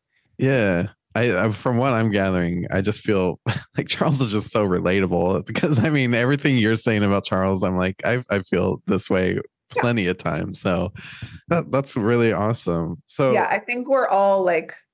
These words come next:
Speaker 2: I think that's what's fun about the show is, like, we're all a little bit of each of them, you know, we're
Speaker 1: Right.
Speaker 2: all, we're all a little Mabel, we're all a little Charles. We're all a
Speaker 1: Yeah.
Speaker 2: little
Speaker 1: I'm feeling very Charles today, but I'm hoping
Speaker 2: Yeah.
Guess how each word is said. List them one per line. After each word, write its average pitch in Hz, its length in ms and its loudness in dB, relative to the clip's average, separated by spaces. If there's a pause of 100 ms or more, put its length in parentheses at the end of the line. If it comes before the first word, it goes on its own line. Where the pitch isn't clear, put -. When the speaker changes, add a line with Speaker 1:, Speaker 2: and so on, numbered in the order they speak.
(220)
Speaker 2:
I - 40 -2
think 226 160 -2
that's 214 160 -2
what's 196 100 -4
fun 185 160 -2
about 165 160 0
the 170 60 -10
show 151 240 0
is, 147 100 -2
like, 160 160 -2
we're 170 140 2
all 170 240 2
a - 20 0
little 160 220 0
bit 151 160 -4
of 117 280 -4
each 151 220 -10
of 160 100 -4
them, 185 280 0
you 190 80 -4
know, 190 180 -2
we're 180 120 0
Speaker 1:
Right. - 80 0
Speaker 2:
all, 165 220 -2 (280)
we're 196 100 -4
all 214 180 2
a - 20 0
little 220 180 0
Mabel, 180 340 0
we're 170 140 -2
all 165 100 -2
a 170 40 -6
little 165 180 -6
Charles. 151 420 -8
We're - 60 -10
all 113 80 2
a - 20 2
Speaker 1:
Yeah. 87 80 -4
Speaker 2:
little - 300 -10
Speaker 1:
I'm 107 100 -2
feeling 160 240 2
very 135 160 0
Charles 107 500 0
today, 98 360 0
but 95 180 -2
I'm 98 100 -2
hoping 123 380 -2
Speaker 2:
Yeah. 101 260 -2